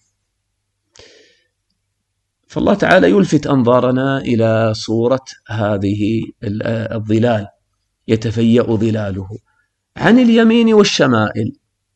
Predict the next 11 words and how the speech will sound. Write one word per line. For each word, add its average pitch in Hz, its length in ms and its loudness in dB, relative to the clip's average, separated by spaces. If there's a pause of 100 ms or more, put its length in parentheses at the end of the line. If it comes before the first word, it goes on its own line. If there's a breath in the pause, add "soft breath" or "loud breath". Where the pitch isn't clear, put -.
(180)
لماذا 185 720 2
أفرد 175 340 -2
اليمين 151 640 2 (320)
وجمع 131 580 2 (680)
يعني 92 680 -6
الشمائل؟ 110 680 -2
ما 127 100 2
قال: 107 240 -2
"عن 104 140 -2
اليمين 104 420 0
والشمال"، 98 560 -4